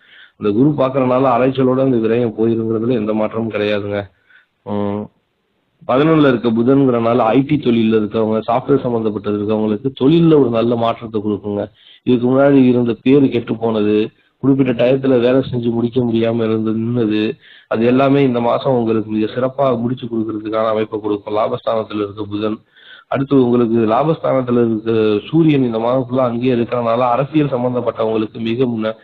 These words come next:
நல்ல அமைப்பா இருக்குங்க. அரசியல்ல இருக்கவங்களுக்கு எப்போதுமே ஏழரை அஷ்டமி சனி நேரத்துல மக்களுக்கு குறிக்கிறது சனி பகவான்கிறனால வெற்றியை கொடுக்கறதுக்கு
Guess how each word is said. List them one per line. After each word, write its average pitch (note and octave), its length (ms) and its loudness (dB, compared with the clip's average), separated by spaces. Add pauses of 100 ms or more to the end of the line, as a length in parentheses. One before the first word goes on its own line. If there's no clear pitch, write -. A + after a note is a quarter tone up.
(260)
நல்ல C#3 340 2
அமைப்பா A#2 320 -2
இருக்குங்க. G#2 500 -4 (360)
அரசியல்ல D3 420 2
இருக்கவங்களுக்கு B2+ 440 2
எப்போதுமே B2+ 580 0
ஏழரை C3 400 2
அஷ்டமி B2 380 -4
சனி A#2 300 -4
நேரத்துல A#2+ 380 -4
மக்களுக்கு C3 480 0
குறிக்கிறது A2 420 -8
சனி A#2+ 160 -4
பகவான்கிறனால A#2+ 760 -4
வெற்றியை C3+ 380 -2
கொடுக்கறதுக்கு A2+ 800 -4